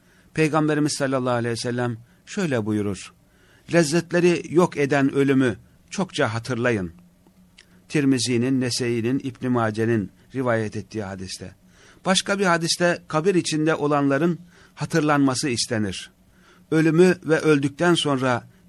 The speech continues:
kemiklerin ve cesedin çürümesini hatırlayın. Ahiret hayatını isteyen, dünya hayatının süsünü terk eder.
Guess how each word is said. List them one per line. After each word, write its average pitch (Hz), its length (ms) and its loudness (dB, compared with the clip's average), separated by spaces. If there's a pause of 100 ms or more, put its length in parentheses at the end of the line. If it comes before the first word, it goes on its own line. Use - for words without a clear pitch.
kemiklerin 143 640 0
ve 131 120 0
cesedin 131 500 0
çürümesini 135 720 -2 (280)
hatırlayın. 117 640 -4 (480)
Ahiret 160 480 0
hayatını 135 580 0
isteyen, 139 560 -2 (480)
dünya 151 400 2
hayatının 131 680 0 (200)
süsünü 135 540 -2 (240)
terk 139 280 -2
eder. 98 420 -4